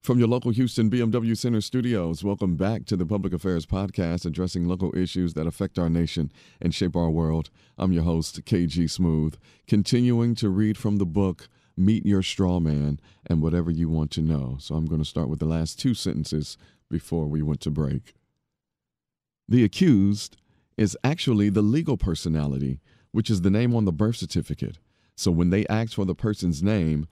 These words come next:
they are talking to the legal personality, the straw man, and not the human. This is because a human cannot exist in the legal world. Only pieces of paper can. And that is something which they are very careful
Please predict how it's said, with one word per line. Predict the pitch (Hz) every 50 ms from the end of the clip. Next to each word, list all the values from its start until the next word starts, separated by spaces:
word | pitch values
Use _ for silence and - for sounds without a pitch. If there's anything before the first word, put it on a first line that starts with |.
| _ _ _ -
they | - 98 95
are | 113 95
talking | - - - 120 120 117 - 98 78 76 73 78 - -
to | - - 101
the | 78 85 87
legal | 85 87 95 120 147 151 147 110 82
personality, | - - 78 76 - - 78 76 71 69 65 60 60 65 64 64 - -
the | 80
straw | 78 - - - 101 95 95
man, | 87 76 65 50 50 - - _ _ _ _ _ _ _ -
and | - 87
not | 82 92 95 87 -
the | -
human. | 82 - 95 87 76 65 52 50 - - - _ _ _ _ _ _ _ _ _ _ _ _ -
This | - 113 117 113
is | 110 90
because | 85 98 87 - 107 95 90 92 95 87
a | - -
human | 90 85 110 120 123 117
cannot | 107 - 98 95 104 110 113
exist | 104 82 78 104 120 110 - -
in | 101 98
the | 90
legal | 95 95 104 113 92 101 98
world. | 92 92 107 117 110 87 71 65 62 - - _ _ _ _ _ _ _ _
Only | - 98 113 123 120 113
pieces | 104 - - 117 101 104 95 95
of | 90 -
paper | - 110 110 107 - 85
can. | 73 - - 76 67 62 55 50 - - _ _ _ _ _ _ _ _ _ _ _ -
And | 87 87 90 90
that | 92 131 175 208
is | 175 135
something | - - 120 104 90 - 92 90 90 90 - -
which | 85 85 85 -
they | - 92 92
are | 87 78 82
very | 76 71 104 104 127 135 123
careful | - - - 135 127 117 113 - - 80 69 - -